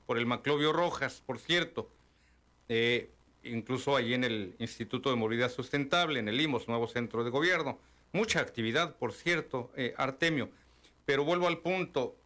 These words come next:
soy de la idea de que la gente que tiene esta experiencia, eh, como tú, eh, organice, tal como lo estás haciendo, y gestionen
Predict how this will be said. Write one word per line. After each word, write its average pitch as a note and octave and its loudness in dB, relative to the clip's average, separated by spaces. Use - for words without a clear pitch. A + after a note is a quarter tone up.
soy E3+ 2
de G3+ 2
la F#3+ 4
idea C#3 4
de C#3+ 0
que - -6
la C#3+ 0
gente C#3+ -4
que C3+ -2
tiene C3 0
esta - -2
experiencia, B2+ 0
eh, A2 0
como A#2+ 0
tú, F3 0
eh, A#2+ 0
organice, F3+ 2
tal G3+ 2
como F#3 0
lo C3+ 2
estás C#3 -2
haciendo, C#3 0
y C3+ -2
gestionen C#3+ 0